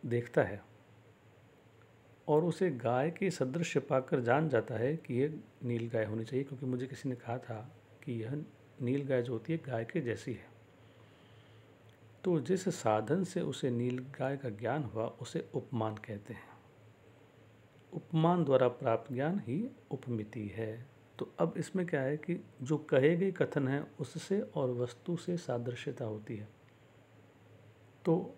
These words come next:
न्याय दर्शन में उसको उपमान प्रमाण कहा जाता है, यानी कथन और वस्तु की सादृश्यता, संज्ञा संगी संबंध, जैसा कहा वैसा दिख जाए,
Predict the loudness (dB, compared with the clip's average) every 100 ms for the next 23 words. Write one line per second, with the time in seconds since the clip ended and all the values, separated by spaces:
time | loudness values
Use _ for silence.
0 | -6 0 2 2 0 -2 -4 -4 -2 -2
1 | -2 -14 -20 -20 -20 -20 -20 -8 -6 -2
2 | 2 2 2 -2 -10 -8 0 0 0 -4
3 | -6 -8 -8 -4 0 2 0 -4 -20 -20
4 | -20 -20 -14 -2 2 4 4 2 -4 -6
5 | 0 2 2 0 -2 -4 -4 -6 -8 -6
6 | -4 -6 -6 -6 -6 -6 -10 -14 -20 -20
7 | -20 -20 -20 -4 0 2 4 4 2 -4
8 | -2 -2 -2 -6 -8 -20 -20 -20 -20 -20
9 | -20 -20 -20 -20 -20 -8 -4 -4 -6 -10
10 | -18 -20 -20 -20 -20 -20 -20 -20 -20 -20
11 | -20 -20 -20 -20 -8 -4 0 2 2 4
12 | 6 6 4 2 -4 0 4 4